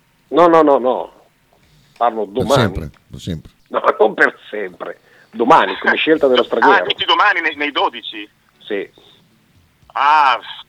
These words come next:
Speaker 3: non lo so. Lì bisogna vedere. Io Wims lo metterei.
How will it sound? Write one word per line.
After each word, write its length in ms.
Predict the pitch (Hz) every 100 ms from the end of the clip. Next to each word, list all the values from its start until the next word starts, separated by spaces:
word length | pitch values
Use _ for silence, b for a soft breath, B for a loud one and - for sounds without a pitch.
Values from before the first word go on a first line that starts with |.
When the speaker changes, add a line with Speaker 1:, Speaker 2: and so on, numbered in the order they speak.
| _
Speaker 3:
non 120 | 120 127
lo 80 |
so. 240 | 139 127 101 B B B
Lì 200 | 110 120
bisogna 360 | 131 117 127 123
vedere. 840 | 120 135 135 131 127 123 120 113 110 _ _ _ _ _ _ _ - _ _
Io 180 | - 147
Wims 260 | 160 185 175
lo 80 | 160
metterei. 480 | 147 139 127 190